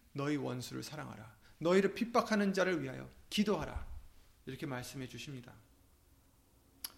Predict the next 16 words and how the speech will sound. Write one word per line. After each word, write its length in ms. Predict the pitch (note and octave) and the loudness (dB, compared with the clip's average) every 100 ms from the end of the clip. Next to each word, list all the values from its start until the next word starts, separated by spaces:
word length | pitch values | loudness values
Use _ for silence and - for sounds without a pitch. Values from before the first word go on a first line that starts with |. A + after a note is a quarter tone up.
| - - - - - _ _ _ - - - | -20 -20 -20 -20 -20 _ _ _ -20 -20 -10
이 120 | - F#3 | 0 4
말씀을 840 | F#3+ G3 G#3 F#3+ F#3 F3+ D3+ A#2+ | 6 4 2 2 4 4 2 0
보기 240 | E3 E3 E3+ | -2 0 2
위해서 420 | D3+ F3+ E3 B2+ | 2 2 0 0
누가복음 380 | D3+ G#3 G3 G3+ | 2 2 4 -2
십 200 | - - | -2 -2
장 180 | A#3 A3 | 0 0
말씀도 420 | E3 - E3 D#3+ | -2 -2 -4 -4
잠깐 320 | D3 C3+ D3+ | -4 -4 -4
찾아보겠습니다. 800 | - G3+ F3+ C#3 - B2+ B2 B2+ | -2 -4 -2 -4 -6 -8 -8 -6
누가복음 420 | C#3 F3 E3 E3 | 0 0 2 -2
십 260 | - - - | -2 -2 2
장 400 | F#3+ E3 G#3 F#3+ | 4 4 2 0
이십오 320 | D#3 F3+ E3 | 0 2 2
절부터 300 | F3 E3+ - D#3 | 2 2 0 -2
말씀에 760 | C#3 - D#3 D3 D#3+ B2 | -2 -2 -2 0 0 0